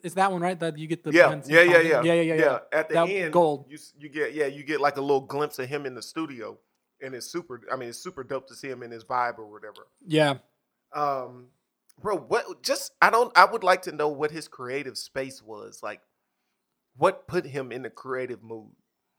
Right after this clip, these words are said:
Speaker 2: 'Cause, like, I feel like a lot of rappers hear, like, a beat and then they, like, go, go write a song.
Speaker 1: Mm-hmm.
Speaker 2: I don't think that's what he's doing. Like, is he just sitting always thinking about, like, what's the next song he's making? Is it something that's, like,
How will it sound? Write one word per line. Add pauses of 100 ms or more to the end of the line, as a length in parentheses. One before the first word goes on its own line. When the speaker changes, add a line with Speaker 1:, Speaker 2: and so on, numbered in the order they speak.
(1080)
Speaker 2:
'Cause,
like, (1000)
I
feel
like
a
lot
of
rappers
hear,
like,
a
beat (340)
and
then
they,
like,
go, (120)
go
write
a
song. (560)
Speaker 1:
Mm-hmm. (640)
Speaker 2:
I
don't
think
that's
what
he's
doing. (140)
Like,
is
he
just
sitting
always
thinking
about,
like,
what's
the
next
song
he's
making? (480)
Is
it
something
that's,
like,